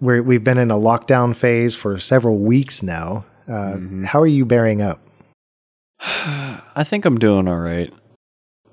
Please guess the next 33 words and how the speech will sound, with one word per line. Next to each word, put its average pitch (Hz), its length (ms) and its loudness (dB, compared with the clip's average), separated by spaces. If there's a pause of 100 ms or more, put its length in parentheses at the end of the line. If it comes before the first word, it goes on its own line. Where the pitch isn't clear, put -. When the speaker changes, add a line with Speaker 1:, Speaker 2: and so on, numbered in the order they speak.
(120)
Speaker 2:
Being 120 320 4
an 104 80 2
introvert, 95 560 -2
this 92 220 -6
is 92 100 -4
kind 90 320 -8
of 82 280 -10 (100)
ideal 95 420 0
for - 160 -8
me, 85 200 -6
not 90 200 -4
having 92 300 -4
to - 100 -16
go 92 220 0
out 90 180 2
and 95 120 -10
about 87 280 -4
and 87 240 -10
be 92 160 -2
with 90 240 -6
a - 40 -16
whole 98 100 -6
bunch 90 160 -6
of 92 80 -4
people 90 520 -4 (120)
every 92 260 -2
day 87 360 -4 (200)
at 90 100 -6
school 80 300 -12
and 85 100 -10
stuff - 280 -8
like 85 160 -8
that. 85 260 -6